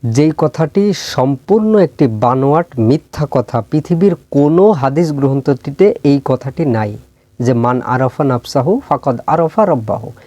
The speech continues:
পৃথিবীর কোনো হাদিস গ্রন্থে নাই। এমনকি মোল্লা আলী কারি রাহিমাহুল্লাহ, তিনি তার আল আসরার এই কিতাবের দুইশত আটত্রিশ নম্বর পৃষ্ঠায় উল্লেখ করেছেন যে, এই কথাটি কোনো হাদিস গ্রন্থতে পাওয়া যায় নাই।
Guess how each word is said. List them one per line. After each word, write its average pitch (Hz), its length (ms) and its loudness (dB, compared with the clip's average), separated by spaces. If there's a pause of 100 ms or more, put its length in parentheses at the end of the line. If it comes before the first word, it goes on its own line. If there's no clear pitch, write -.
(140)
পৃথিবীর 185 440 0
কোনো 165 280 2
হাদিস 151 380 0
গ্রন্থে 131 420 0
নাই। 127 300 0
এমনকি 170 720 0 (360)
মোল্লা 165 400 4
আলী 151 460 2
কারি 151 280 2
রাহিমাহুল্লাহ, 123 720 2
তিনি 135 680 2
তার 139 200 2 (180)
আল 139 320 0
আসরার 151 680 0 (180)
এই 135 220 2
কিতাবের 151 520 0
দুইশত 143 480 2
আটত্রিশ 139 600 -2
নম্বর 143 320 -2 (100)
পৃষ্ঠায় 123 420 -2
উল্লেখ 127 360 0
করেছেন 127 400 -2
যে, 110 140 -4 (120)
এই 151 320 2
কথাটি 151 580 -2 (400)
কোনো 151 340 4
হাদিস 139 400 -2
গ্রন্থতে 127 580 0
পাওয়া 113 340 0
যায় 104 280 -4
নাই। 117 200 0